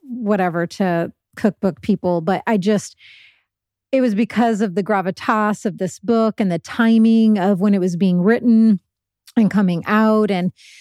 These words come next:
you know, I'm sharing <laughs> shamanic foundations and teachings that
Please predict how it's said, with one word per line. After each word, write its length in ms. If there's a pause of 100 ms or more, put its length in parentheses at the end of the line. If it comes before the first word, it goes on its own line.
(420)
you 160
know, 480
I'm 640
sharing 960
<laughs> 1080
shamanic 720
foundations 800
and 180
teachings 720
that 280